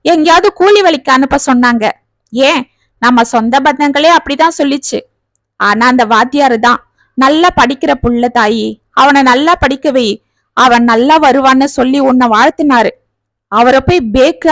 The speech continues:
அது இதுன்னு. ஒரு மனுஷன் அமைதியா இருந்துட்டா அவனை எது வேணாலும் சொல்லி கிண்டல் பண்றதாடா?" என்றாள் சற்று கோபமாக. "அம்மா, சாரிம்மா, அவரை பத்தி எனக்கு அப்ப எதுவும் தெரியாதும்மா.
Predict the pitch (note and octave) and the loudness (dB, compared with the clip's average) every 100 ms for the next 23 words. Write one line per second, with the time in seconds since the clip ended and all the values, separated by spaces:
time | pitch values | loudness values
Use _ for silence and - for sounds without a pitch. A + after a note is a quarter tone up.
0 | C#4 A#3 C#4 B3 C4 A3+ - _ _ _ | 0 0 -2 0 0 -2 -6 _ _ _
1 | - F4+ F4 D#4 D4+ B4 - G#4 D#4 F4+ | 0 2 2 0 0 0 0 -2 0 0
2 | G#4 G4 D#4+ C4 D#4+ G#4+ - _ - D4+ | 2 2 0 0 0 0 -2 _ -2 0
3 | D4+ A#3 B3 G4 A4+ G#4+ G#4+ A4+ F#4+ E4 | 0 -2 0 2 2 2 0 0 0 -2
4 | E4+ D4 F4+ F4+ C4 B3 A3+ G3+ A3+ G4 | -2 -2 -2 0 0 0 0 0 0 0
5 | - _ _ _ D4 D#4+ D4+ C#4 C#4 C4+ | -4 _ _ _ -2 0 2 0 0 -4
6 | A#3 C4 C4 B3+ A#3+ A#3+ A#3 A3+ G#3 G3+ | -4 -6 -2 0 2 0 0 -2 -2 -4
7 | - _ _ _ _ _ _ _ _ A3 | -6 _ _ _ _ _ _ _ _ -2
8 | B3+ D4+ D4 - _ _ - - C4 D4+ | 0 2 0 -8 _ _ -14 -4 0 2
9 | F#4+ F4+ C#4+ B3+ B3+ _ _ _ _ - | 2 0 0 -2 -4 _ _ _ _ 0
10 | E4+ D4 F#4+ F#4 G#4+ G#4 E4 D#4 C#4+ D#4 | 2 2 -2 0 0 0 -2 -4 -2 -2
11 | C#4 D4+ G#4+ G#4 E4 D#4+ F4+ D#4 C4+ B3+ | 0 2 0 0 0 2 0 0 0 0